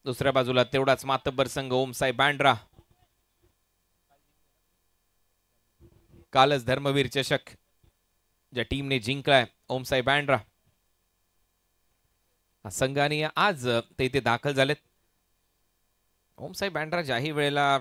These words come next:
टेनिस बॉल क्रिकेट असेल, पावसाळी रबर बॉल क्रिकेट स्पर्धांमध्ये असेल, छाप सोडताना दिसलेत. ज्याही वेळा येता-, येतात, अगदी धडाक्यात एंट्री त्यांची होते, मोठमोठ्या स्पर्धा ते गाजवतच असतात.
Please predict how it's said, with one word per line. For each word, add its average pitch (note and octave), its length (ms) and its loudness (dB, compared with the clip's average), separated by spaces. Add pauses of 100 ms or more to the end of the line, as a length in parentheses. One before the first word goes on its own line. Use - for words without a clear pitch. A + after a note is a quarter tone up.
(100)
टेनिस B2+ 300 -8
बॉल C3+ 160 -2
क्रिकेट C3 320 -6
असेल, B2+ 300 -2
पावसाळी A#2+ 420 -2
रबर C3 220 -2
बॉल C3 180 0
क्रिकेट B2 300 -8
स्पर्धांमध्ये B2+ 600 -2
असेल, B2+ 360 -4 (140)
छाप D#3+ 160 -8
सोडताना D3 500 -4
दिसलेत. B2 340 -4 (880)
ज्याही A2 180 -2
वेळा C#3 180 -2
येता-, C3+ 440 0
येतात, A#2+ 540 -2 (600)
अगदी B2+ 360 -6
धडाक्यात B2 500 -2
एंट्री C3 260 0
त्यांची C3 340 -2
होते, C3 280 0
मोठमोठ्या B2 440 -2
स्पर्धा A#2+ 360 -2
ते A#2+ 100 -6
गाजवतच B2+ 540 -2
असतात. C#3 300 2